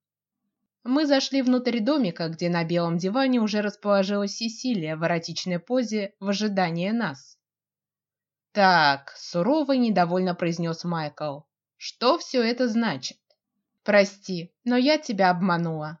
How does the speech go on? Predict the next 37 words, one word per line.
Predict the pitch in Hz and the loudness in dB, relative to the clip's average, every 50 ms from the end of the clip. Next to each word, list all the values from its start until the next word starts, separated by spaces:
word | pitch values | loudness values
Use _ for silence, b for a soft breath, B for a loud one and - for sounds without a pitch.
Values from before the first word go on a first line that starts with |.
| _ _ | _ _
сказала | _ - - - 185 185 175 196 196 202 208 | _ -20 -8 -4 -2 -2 2 2 2 2 2
я, | 214 220 254 285 285 | 2 2 0 0 0
состроив | 285 233 220 220 - - 220 226 220 202 214 - | -2 -4 -6 -6 -4 -4 -2 -2 -2 -2 0 0
невинную | 220 226 220 202 180 180 180 180 190 | 2 2 2 2 2 0 0 0 0
мордашку. | 202 214 226 240 196 175 160 143 - - - _ - - - _ _ _ _ _ _ _ _ _ _ _ | 2 0 0 0 -2 -2 -4 -4 -6 -10 -14 _ -20 -20 -20 _ _ _ _ _ _ _ _ _ _ _
«Сесилия | - - - 262 233 226 - 233 226 220 208 202 | -14 -6 -4 -2 -2 -2 -2 0 0 2 2 2
предложила | 202 214 202 196 202 208 202 202 214 214 208 202 | 0 0 0 2 2 2 2 2 0 2 2 0
отблагодарить | 196 190 - 196 190 202 196 190 202 214 277 285 294 - | 0 0 -2 -2 -2 0 0 2 2 2 0 -2 -4 -6
тебя, | - 151 151 156 156 156 156 - _ _ _ _ - | -10 -10 -8 -6 -6 -8 -8 -12 _ _ _ _ 0
а | 190 190 | 0 0
я | 190 214 277 294 | 2 2 2 2
её | 269 208 175 | 2 2 0
поддержала. | - 175 165 156 170 165 165 156 156 165 151 147 151 156 156 - _ _ _ _ _ _ _ _ | -2 -6 -6 -4 -2 -2 -2 -2 -2 -2 -2 -2 -2 -4 -8 -12 _ _ _ _ _ _ _ _
Тем | - 285 277 262 | 0 2 2 4
более | 269 269 254 240 240 | 4 6 6 6 6
она | 233 240 240 240 | 6 6 4 2
много | 240 262 311 285 214 185 | 2 2 2 2 0 -2
слышала | - - 180 170 165 - - 180 175 | -2 -2 -4 -4 -4 -2 -2 -2 -2
о | 175 | -2
тебе, | 175 - 202 185 170 180 175 175 175 - _ | -2 -4 -6 -4 -2 -2 -4 -4 -6 -8 _
но | 190 180 165 | -6 -4 -4
так | 160 - 165 156 - | -2 -4 -4 -4 -2
ни | 180 196 220 | -2 0 2
разу | 233 226 202 196 233 240 | 2 2 2 2 0 -2
ты | 247 277 | -4 -4
к | 269 - | -2 -2
ней | 247 220 196 185 190 | 0 0 0 0 0
и | 202 | 0
не | 208 214 | 0 0
заглянул. | 220 247 226 254 269 294 294 262 190 156 170 - _ _ _ _ _ _ _ _ _ _ _ | 0 0 0 2 2 2 2 2 0 -2 -6 -10 _ _ _ _ _ _ _ _ _ _ _
Вот | - 185 185 202 220 262 262 - | -4 -2 0 0 0 0 0 0
мы | 269 220 196 185 175 | 0 0 0 0 0
и | 170 | 0
решились | 170 190 214 - - 302 285 226 196 208 214 | 0 -2 -2 -2 -2 -2 -2 -2 -2 -2 -4
на | - 226 226 226 | -4 -2 -2 -2
эту | 220 233 | -2 -4
авантюру». | 233 220 240 247 254 247 247 - 208 170 151 147 151 151 151 165 | -2 0 0 0 0 0 -2 -4 -6 -6 -6 -6 -8 -10 -12 -14